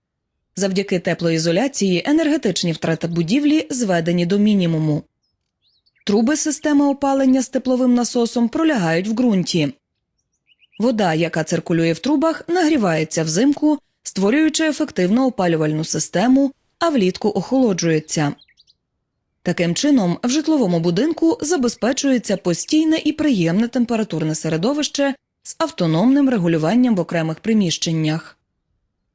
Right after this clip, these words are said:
Із застосуванням сучасної системи вентиляції забезпечується надходження свіжого повітря всередину приміщення без необхідності відчинених вікон.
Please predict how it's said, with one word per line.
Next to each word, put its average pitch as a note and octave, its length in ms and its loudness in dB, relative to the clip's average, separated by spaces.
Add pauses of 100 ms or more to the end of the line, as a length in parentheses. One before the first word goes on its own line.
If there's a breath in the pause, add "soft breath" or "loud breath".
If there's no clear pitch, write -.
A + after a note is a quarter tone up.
(240)
Із F#3+ 140 0
застосуванням G3 920 0
сучасної E3+ 720 -2
системи E3+ 460 -2
вентиляції F3 840 0 (300)
забезпечується C4+ 880 0
надходження A3+ 640 2
свіжого E3 480 -2
повітря C#4+ 400 0
всередину B3+ 600 0
приміщення G#3+ 600 2
без G#3+ 200 0
необхідності G#3+ 720 0
відчинених G3 720 0
вікон. D3+ 440 0